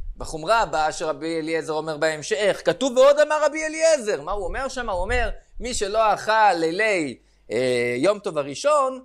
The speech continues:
הוא יכול להשלים את הסעודה הזאת בלילי יום טוב האחרון של חג הסוכות." נשאלת השאלה, למה כתוב "והוד"?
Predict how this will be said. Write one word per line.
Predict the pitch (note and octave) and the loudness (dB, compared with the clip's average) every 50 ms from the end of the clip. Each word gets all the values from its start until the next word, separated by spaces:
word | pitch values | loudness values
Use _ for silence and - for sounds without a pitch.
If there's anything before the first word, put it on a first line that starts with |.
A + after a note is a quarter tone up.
| _ _ _ | _ _ _
הוא | - D3+ | -12 -12
יכול | D3+ - A3+ A#3+ | -10 -8 -6 -4
להשלים | A#3+ G#3+ G3 - - - A3+ C4 B3+ | -4 -4 -4 -4 -6 -8 -8 -8 -6
את | B3 | -6
הסעודה | A#3+ G3+ - G#3+ G3+ G#3+ B3+ C#4 D4 | -6 -4 -4 -4 -2 0 2 2 4
הזאת | C#4 B3 A#3+ G3+ F#3+ | 4 2 2 0 0
בלילי | A3 A3 A3 A3+ A#3 | 0 0 0 0 0
יום | A#3 A#3 A#3+ A#3 | 2 2 0 0
טוב | G#3+ - A#3 G3 G3+ | -2 -2 0 2 2
האחרון | G3 F#3+ F3+ - F#3+ F3+ G3+ G#3+ G3 | 2 2 2 0 -2 -2 -2 -4 -4
של | - F#3+ F3 | -4 -4 -2
חג | - F#3+ F3 F3 | 0 0 0 0
הסוכות." | E3+ E3 - D#3+ C#3+ - C#3+ A#2+ - - - _ _ _ _ _ _ _ _ _ _ _ _ _ _ _ _ - - - - _ _ _ | -2 -2 -4 -4 -4 -2 -2 -4 -4 -6 -14 _ _ _ _ _ _ _ _ _ _ _ _ _ _ _ _ -20 -20 -20 -20 _ _ _
נשאלת | - - B2 B2 C3 C3 | -12 -6 -4 -4 -4 -4
השאלה, | C3+ C3 - A2+ A2 A#2 D#3 F#3 E3+ C#3 C#3 C3+ _ _ _ _ _ _ _ _ _ _ _ _ | -4 -4 -2 -2 0 2 4 4 2 2 -2 -6 _ _ _ _ _ _ _ _ _ _ _ _
למה | - G#2+ A#2 B2 C#3+ D#3+ | -14 -12 -8 -8 -6 -4
כתוב | - F3 E3+ G#3 G3+ F3 | -4 -4 -2 -2 -2 -2
"והוד"? | E3 D#3+ D3+ G#3 C4 D4 C4 D#3+ A#2 | -2 0 2 4 4 4 4 0 -4